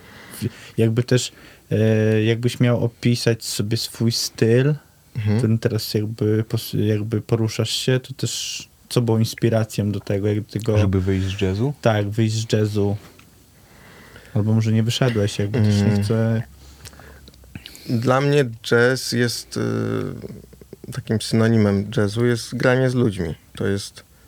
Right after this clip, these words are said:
Speaker 2: to jest właśnie ten język, o którym w-, wspominałem i komunikacja między ludźmi. I w momencie, kiedy zacząłem się bardziej skupi-, skupiać na ro-, robieniu muzyki, e, samemu, no to już ten główny element zanikł,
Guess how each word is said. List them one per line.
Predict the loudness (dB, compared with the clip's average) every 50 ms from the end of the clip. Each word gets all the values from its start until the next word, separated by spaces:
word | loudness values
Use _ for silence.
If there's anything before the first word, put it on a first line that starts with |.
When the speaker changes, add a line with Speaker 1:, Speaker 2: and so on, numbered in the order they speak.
| -20 -8
Speaker 2:
to | -4 -4
jest | -2
właśnie | 0 0 0 0 2
ten | 4 4 4 6
język, | 6 4 4 2 0 0 0
o | -4
którym | -4 -2 0 0 2 2 0
w-, | -2 -4 -6 -6 -8 -10 -14
wspominałem | -16 -8 -2 0 2 2 4 4 4 4 4 2 2 0 0
i | -2 -2 -2
komunikacja | -2 0 2 4 4 4 4 4 2 2 0 0 0 -2 -4 -2
między | -2 -2 -2 -2 -4
ludźmi. | -6 -6 -4 -4 -2 -2 -2
I | -2
w | -2
momencie, | 0 0 2 2 0 -2 -2
kiedy | -2 -2 0 2 0 0 -2 -8 -16 -20 -20 -20 -20 -20 -4
zacząłem | -2 -2 0 2 2 2 2
się | 2 0 0
bardziej | 2 2 2 2 0 -4
skupi-, | -4 -4 -6 -8 -10 -8 -8 -10 -10 -10 -12 -14
skupiać | -14 -10 -8 -4 0 0 0 2 2
na | 2 2 2
ro-, | 2 0 -2 -4
robieniu | -4 -4 -2 0 0 0 2 2 2 0
muzyki, | 0 0 0 0 0 -2 -6 -6 -8 -6 -2 -2 -2 -2 -4 -10 -18 -20 -20 -20 -20 -20 -20 _ _ _ _ _ _ -2
e, | 0 2 2 2 0 -2
samemu, | -2 0 2 4 4 6 6 6 6 6 6 4 2 -2 _ _ -20 _ _ _ _ _ _ -20 _ -2
no | 0 0 2
to | 2 0
już | 0 0 0
ten | 0 0 0 0
główny | 0 -2 -2 0 0 2
element | 2 4 4 4 4 4 2 2
zanikł, | 2 2 4 4 4 2 0 -2